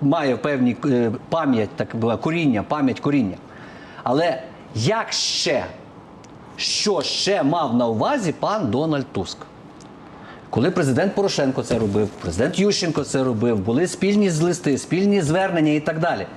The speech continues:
Що ще має зробити Україна? Це по-перше.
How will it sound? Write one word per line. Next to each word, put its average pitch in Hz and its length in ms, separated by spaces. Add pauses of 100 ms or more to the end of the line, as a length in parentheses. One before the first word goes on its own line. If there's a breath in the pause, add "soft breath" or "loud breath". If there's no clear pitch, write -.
(360 loud breath)
Що - 460
ще 208 400
має 175 380
зробити 131 520
Україна? 131 440 (380)
Це 165 120
по-перше. - 440